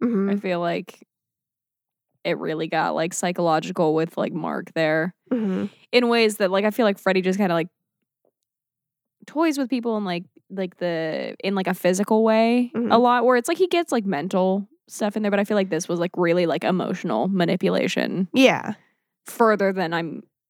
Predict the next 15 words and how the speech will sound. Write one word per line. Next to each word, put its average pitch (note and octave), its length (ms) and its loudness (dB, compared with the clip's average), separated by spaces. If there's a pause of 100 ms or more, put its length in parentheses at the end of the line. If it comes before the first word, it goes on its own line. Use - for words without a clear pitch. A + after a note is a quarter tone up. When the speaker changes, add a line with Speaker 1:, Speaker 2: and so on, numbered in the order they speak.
(120)
Speaker 2:
that F#3 280 -6
I E3+ 120 -4
feel B3+ 160 0
like B3 100 8
Speaker 1:
Yeah, E3+ 200 6
I - 40 4
Speaker 2:
I'm E3+ 60 0
Speaker 1:
feel - 140 6
Speaker 2:
used - 140 0
to - 60 -4
Speaker 1:
that's, A#3 140 6
Speaker 2:
seeing. D#3 260 2
Speaker 1:
that's A3 220 2
pretty F3 260 0
Freddy. - 560 -4